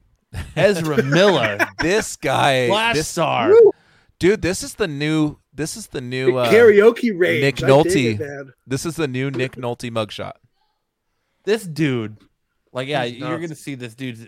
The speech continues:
Speaker 2: mu-, I wouldn't be surprised if you see this dude's mugshot on T-shirts at San Diego Comic-Con.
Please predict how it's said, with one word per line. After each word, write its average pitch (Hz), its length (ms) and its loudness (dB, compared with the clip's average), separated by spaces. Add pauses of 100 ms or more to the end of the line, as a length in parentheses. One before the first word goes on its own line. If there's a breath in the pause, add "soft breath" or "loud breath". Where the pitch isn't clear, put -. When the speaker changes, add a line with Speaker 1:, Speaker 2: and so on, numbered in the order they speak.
(100)
Speaker 2:
mu-, 117 140 -12
I 156 240 -6
wouldn't 175 220 -6
be 139 60 -12
surprised 131 380 -10
if 113 80 -18
you 120 80 -16
see 127 160 -16
this 110 160 -14
dude's 110 200 -12
mugshot 107 440 -10
on 98 100 -12
T-shirts 104 460 -16
at - 100 -20
San 104 200 -16
Diego 95 240 -14
Comic-Con. 90 520 -18